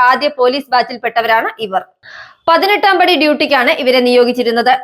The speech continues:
മേൽശാന്തിയും തന്ത്രിയും അടക്കമുള്ള ആചാര്യന്മാർ പോലും പൂജകൾക്കടക്കം പുറംതിരിഞ്ഞ് ഇറങ്ങാറില്ല. ഇരുമുടിക്കെട്ടില്ലാതെ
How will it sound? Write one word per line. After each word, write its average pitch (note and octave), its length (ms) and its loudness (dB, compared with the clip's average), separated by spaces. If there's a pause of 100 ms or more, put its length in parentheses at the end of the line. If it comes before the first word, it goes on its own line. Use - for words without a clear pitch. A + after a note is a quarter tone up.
(320)
മേൽശാന്തിയും B3+ 640 2
തന്ത്രിയും C4+ 400 2
അടക്കമുള്ള C4 420 2 (180)
ആചാര്യന്മാർ C#4 640 0
പോലും B3 220 0 (120)
പൂജകൾക്കടക്കം D4+ 800 0 (140)
പുറംതിരിഞ്ഞ് C#4 580 0 (120)
ഇറങ്ങാറില്ല. B3+ 500 2 (840)
ഇരുമുടിക്കെട്ടില്ലാതെ C#4+ 920 2